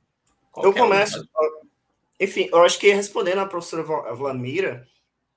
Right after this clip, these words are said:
Speaker 2: é, eu acho que não é exatamente, o problema,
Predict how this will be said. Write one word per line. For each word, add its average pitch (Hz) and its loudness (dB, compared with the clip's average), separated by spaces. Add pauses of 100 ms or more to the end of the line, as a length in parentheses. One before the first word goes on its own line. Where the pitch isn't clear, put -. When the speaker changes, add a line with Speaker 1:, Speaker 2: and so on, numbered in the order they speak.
(580)
Speaker 2:
é, 131 -4
eu 180 -2
acho 196 -2
que 208 -8 (340)
não 214 0
é 240 -2
exatamente, 220 -2
o 190 -8
problema, 214 -4